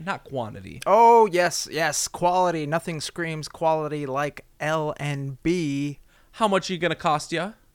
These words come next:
Speaker 2: I would say at Lunds and Byerly's, that pie's gonna cost me ten ninety-nine for a ten-inch pie.
Speaker 1: Well, Scott, I would tell you it's a little bit more than that at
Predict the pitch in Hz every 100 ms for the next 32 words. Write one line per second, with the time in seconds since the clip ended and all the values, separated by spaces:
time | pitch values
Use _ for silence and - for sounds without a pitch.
0 | _ _ - 453 494 453 - 214 185 175
1 | 113 139 165 170 170 139 131 135 135 135
2 | 131 156 147 - - 139 139 127 135 123
3 | - 131 131 - 135 127 127 123 - -
4 | - - - - - - 269 226 190 151
5 | 131 107 101 - - - - - - -
6 | _ _ _ - 180 156 127 - - 196
7 | 175 160 - - 113 82 - - - -
8 | - 175 190 220 202 180 185 180 208 202
9 | 196 190 175 151 240 254 214 175 180 180
10 | 175 185 202 - 123